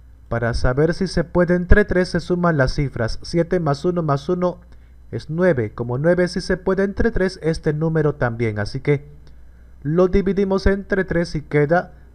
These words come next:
doscientos treinta y siete. Sumando las cifras acá, de nuevo se ve que se puede entre tres. Lo dividimos y queda setenta y nueve. Sumando las cifras ahora da dieciséis. Ya no se puede entre tres.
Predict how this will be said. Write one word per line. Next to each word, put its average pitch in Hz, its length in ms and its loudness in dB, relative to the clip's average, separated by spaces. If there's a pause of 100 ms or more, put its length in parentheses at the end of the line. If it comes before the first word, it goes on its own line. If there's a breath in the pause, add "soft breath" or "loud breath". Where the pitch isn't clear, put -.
doscientos 170 760 -2
treinta 120 360 -2
y 117 40 -2
siete. 107 460 -6 (680 soft breath)
Sumando 131 520 -2
las 170 220 2
cifras 196 320 -2
acá, 202 280 0
de 180 140 -2
nuevo 170 260 0
se 160 140 -2
ve 147 160 0
que 170 140 -4
se - 160 2
puede 120 320 0
entre 127 260 -4
tres. 180 400 -2
Lo 127 160 -2
dividimos 185 600 0
y 143 60 -6
queda 156 380 2
setenta 113 580 -2
y 110 60 -4
nueve. 117 380 -4 (1000 soft breath)
Sumando 131 520 -2
las 175 220 4
cifras 196 420 0
ahora 160 320 2 (180)
da 143 180 0
dieciséis. 143 680 2
Ya 185 140 4
no 175 120 0
se 151 160 -2
puede 123 280 -2
entre 110 240 2
tres. - 380 -2